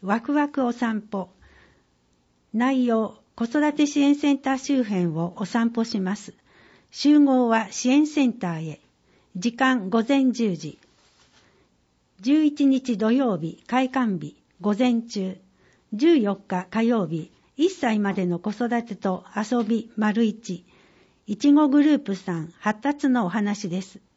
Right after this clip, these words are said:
午前十時。二日月曜日、ワクワクお誕生日会。四月、五月生まれのお友達をお祝いしましょう。午前十時。二十二日水曜日、一歳までの子育てと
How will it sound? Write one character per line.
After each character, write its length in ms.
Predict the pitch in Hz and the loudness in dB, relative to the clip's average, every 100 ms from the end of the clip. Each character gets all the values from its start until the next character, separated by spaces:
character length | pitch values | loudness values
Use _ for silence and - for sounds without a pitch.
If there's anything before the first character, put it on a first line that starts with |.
| _ | _
午 140 | - 220 | -4 0
前 260 | 269 285 254 | 2 2 2
十 240 | 233 185 | 0 -2
時。 220 | 151 160 _ _ _ _ _ _ | -6 -12 _ _ _ _ _ _
二 300 | - 247 240 | -6 -6 -6
日 220 | - 254 220 | -4 -4 -2
月 320 | 202 233 262 | -2 -2 0
曜 220 | 254 208 | 2 0
日、 220 | 151 170 - _ _ | -2 -10 -12 _ _
ワ 180 | 208 226 | -4 -2
ク 100 | 233 | 0
ワ 140 | 285 | 0
ク 160 | 285 269 226 | 0 -2 -2
お 60 | |
誕 300 | 220 262 262 | -4 0 0
生 220 | 247 240 220 | 2 0 0
日 140 | 214 | -4
会。 320 | 214 190 180 - _ _ _ | -4 -6 -8 -14 _ _ _
四 220 | _ 302 302 | _ 2 2
月、 460 | 233 233 - 170 - | 2 -2 -10 -12 -12
五 160 | 190 208 | -4 -2
月 300 | 254 285 285 | 0 -2 2
生 80 | 285 | 4
ま 160 | 277 | 4
れ 120 | 214 185 | 2 0
の 200 | 170 175 | -2 -4
お 80 | |
友 240 | 175 240 240 | -2 0 0
達 300 | 240 240 208 | 0 -2 -2
を 200 | 202 202 | -2 -2
お 100 | 208 | 0
祝 220 | 247 262 | 2 2
い 60 | 262 | -2
し 120 | 254 | -2
ま 160 | 233 226 | -4 -4
し 140 | - | -4
ょ 180 | 196 160 _ _ _ _ _ - | -6 -6 _ _ _ _ _ -4
う。 40 | |
午 140 | 196 226 | -2 2
前 220 | 277 285 | 4 4
十 260 | 247 247 190 | 2 0 -2
時。 260 | 170 160 _ _ _ _ _ - | -6 -12 _ _ _ _ _ 0
二 180 | 262 320 | 2 4
十 200 | 262 214 | 4 2
二 180 | 196 | 2
日 360 | 214 220 - 185 | 0 -2 -4 -8
水 300 | - 226 233 | -4 0 2
曜 200 | 226 175 | 0 -2
日、 240 | 147 165 - _ _ - | -6 -12 -16 _ _ -2
一 120 | 320 | -2
歳 320 | 339 262 226 | 0 0 0
ま 160 | 208 196 | 0 0
で 120 | 180 | 0
の 160 | 170 165 | -2 -4
子 140 | 220 | -4
育 280 | 214 240 240 | -2 -2 -2
て 160 | 226 | -4
と 240 | 202 190 | -4 -6